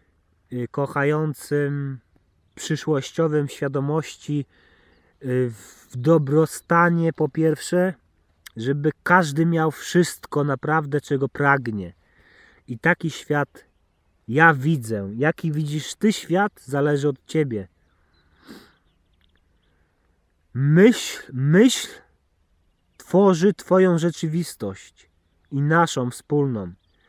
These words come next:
Jeżeli wszyscy zaczniemy myśleć pozytywnie i w dobrodziejstwie dla tej, dla tej planety i ludzkości,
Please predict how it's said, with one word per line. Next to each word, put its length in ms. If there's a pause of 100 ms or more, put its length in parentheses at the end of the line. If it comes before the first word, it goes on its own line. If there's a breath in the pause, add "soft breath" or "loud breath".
(360 soft breath)
Jeżeli 320
wszyscy 480
zaczniemy 480
myśleć 680 (760 soft breath)
pozytywnie 960 (880)
i 80
w 100
dobrodziejstwie 920
dla 140
tej, 300 (200)
dla 160
tej 160
planety 540
i 40
ludzkości, 840